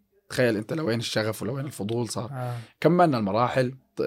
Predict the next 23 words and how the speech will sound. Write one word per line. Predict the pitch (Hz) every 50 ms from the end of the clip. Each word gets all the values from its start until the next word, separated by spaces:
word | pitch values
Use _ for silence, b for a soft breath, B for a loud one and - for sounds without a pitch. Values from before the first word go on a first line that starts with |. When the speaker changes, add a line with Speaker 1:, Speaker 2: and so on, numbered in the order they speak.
| 60 52 -
Speaker 1:
صرت | - - 147 143 131 - 127
تقدم | 110 - 151 117 - 147 139
للجامعة | 170 156 123 139 143 - 101 - 120
إنه | 120 117
لا، | 123 123 - -
بدي | 123 107 104 113
منحة | 110 107 - 90
دكتوراه، | 92 107 113 107 - - 90 90 98 92 104
لازم | 113 113 110 110 110
تطلع | - - 95
لي | 107 117
منحة | 117 107 - 92
دكتوراه | 107 113 - - - 117 123
هون | 120 104 104 107 107 110
وهون. | 104 101 101 110 113 110 B B B B B B B _ -
صرت | - - 135 - -
أنت | - 156 147 - -
إيش | 151 156 151 -
تفكر؟ | - - 156 151 - - - 160 160 151 135
ط-، | - - - 131 117 - - -
تعمل | 156 - 143 147 120 107
عصف | 147 135 - 131
ذهني، | 127 135 151 151 143 143 151